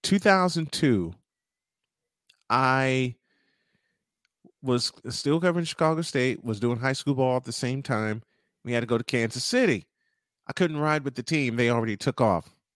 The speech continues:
I'm like, "Okay, now what do I do?" So John scraped up some money for me to have me get a Greyhound to Kansas City. And I, and believe me, on those bus rides, it was the best I ever slept.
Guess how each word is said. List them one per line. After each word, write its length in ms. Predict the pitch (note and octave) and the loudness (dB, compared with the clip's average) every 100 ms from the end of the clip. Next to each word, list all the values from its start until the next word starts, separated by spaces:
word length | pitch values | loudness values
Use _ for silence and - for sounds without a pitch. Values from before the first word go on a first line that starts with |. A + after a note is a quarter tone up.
| - | -16
I'm 60 | - | -12
like, 120 | - | -8
"Okay, 260 | C3 G#2 E2+ | -6 -6 -8
now 280 | A2 C#3 G#2 | -2 0 0
what 100 | F2 | -2
do 100 | D#2+ | -6
I 60 | |
do?" 200 | C#2 C#2+ _ _ _ _ _ _ _ _ _ _ _ | -10 -14 _ _ _ _ _ _ _ _ _ _ _
So 560 | - - A3 G#3 G3+ G3 - _ _ _ _ C3 | -2 4 6 8 6 4 -2 _ _ _ _ 2
John 320 | E3+ G#3 A3+ | 4 6 4
scraped 360 | - G3+ G3 | 2 2 4
up 140 | F#3 - | 2 2
some 140 | E3+ | 0
money 240 | E3 D#3 D3 | 2 0 0
for 280 | C#3 A#2+ | 2 2
me 220 | A2 A#2+ B2+ _ _ _ _ _ _ - | 2 -4 -8 _ _ _ _ _ _ -4
to 500 | - C#3+ C3+ C3 B2+ - - | 4 6 6 4 0 -4 2
have 180 | C#3+ C#3 | 4 4
me 120 | C#3+ | 2
get 180 | B2 C#3+ | 4 4
a 40 | |
Greyhound 680 | D#3+ D3+ D3 C#3+ B2+ B2+ C3 - | 4 2 4 0 -2 -4 -8 -4
to 180 | - F#3+ | 0 0
Kansas 460 | - E3 D3 C#3 | 2 0 2 0
City. 460 | - B2 G#2+ A2+ C3+ - | 0 0 0 -4 -8 -8
And 120 | F#2 | -4
I, 120 | G2 F2+ _ - G2+ | -4 -6 _ -4 -4
and 180 | F#2+ | -2
believe 360 | F#2 G#2+ B2+ F2+ | -2 0 2 0
me, 100 | E2 | -2
on 160 | D#2 G#2 | -2 4
those 180 | A#2 | 2
bus 260 | - B2+ - | 4 0 0
rides, 320 | B2+ C3 B2 | -2 0 -2
it 80 | F#2 | -6
was 60 | E2 | -6
the 80 | |
best 280 | D#2+ A3+ - | -6 -6 -4
I 60 | G#2+ | -4
ever 160 | F2+ | -4
slept. 580 | - - A#2 G2+ - - | -6 -6 -4 -6 -6 -18